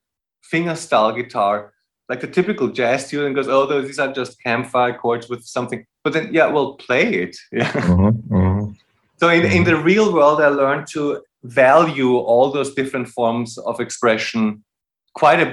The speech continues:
Speaker 1: bit more. And obviously
Speaker 2: Mm-hmm.
Speaker 1: all the records that I was listening to, so, so, so all, all those influences are coming from somewhere. I'm a huge Prince fan. Prince was
Speaker 2: Mm-hmm.
Speaker 1: my first big concert. I was fourteen or maybe third,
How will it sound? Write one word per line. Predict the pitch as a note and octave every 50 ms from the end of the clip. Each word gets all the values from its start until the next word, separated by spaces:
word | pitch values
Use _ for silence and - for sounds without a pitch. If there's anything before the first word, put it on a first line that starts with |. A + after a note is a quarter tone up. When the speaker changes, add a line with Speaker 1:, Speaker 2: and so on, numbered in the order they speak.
| A#2+ C3
Speaker 1:
bit | C3 B2+ C3 - - _ _ _ _
more. | G#2+ G#2 F#2+ F#2+ F#2 F2 F2 F2+ - _ _ _ _ _ _ _ _ _ -
And | C3 C3+ C#3 C#3+
obviously | C3+ - - - G2 A#2+
Speaker 2:
Mm-hmm. | A2+ G2+ G2
Speaker 1:
all | G#2+ A2 G#2
the | G#2+ G2+ G#2+
records | A2 - B2 - -
that | G2+ F#2 F2+
I | F2+ F#2+
was | F#2 F#2 F#2
listening | F2+ - - F#2 F2+ F2+ F2+ F2+ -
to, | - F#2 F2+ F2 -
so, | - - -
so, | G#2+ F#2+ -
so | A2 G2+ -
all, | G2+ G2+ -
all | A2+ A#2 A#2 B2
those | A#2+ A#2+ B2 B2
influences | A#2+ A#2+ - - A2+ G#2+ G#2+ - - G#2+
are | G2+ G2+ - -
coming | G#2+ G#2+ G#2+ G#2+ G#2+ -
from | - F#2 F2+ - -
somewhere. | F2+ E2+ F2+ F#2 F2+
I'm | G2+ G2+
a | F#2+ G#2
huge | A2 G#2+ G#2+ - - -
Prince | - A#2 A#2+ B2+ C3 - - -
fan. | A#2 G#2+ G#2 G#2+ G#2+ A2 A2 A2 - _ _ _ _ _ _ _ - -
Prince | C#3 C3+ C3+ C3+ - B2+
was | A#2+ G#2+
Speaker 2:
Mm-hmm. | F#2+ G#2+ A2
Speaker 1:
my | A2 G#2+ - - A#2+
first | A2+ A#2+ A#2+ - - - _ B2+
big | A#2 A2 A2+ - - A#2
concert. | G2+ G2+ G#2 G2+ - - D#2+ D#2 - - - _ _ _ _ _ _ _ _ - G2+
I | G#2+ A#2
was | A2+ - - - _ _ _ _ _ - - -
fourteen | C3 C3+ C#3+ D3 C#3+ C#3 - B2+ A2+ A2+ A#2+ B2+ C3+ B2 G#2
or | G2+ G#2
maybe | G#2 G2+ G#2+ G2+ G2+ G2+ - _ _ -
third, | A2+ G#2 G#2+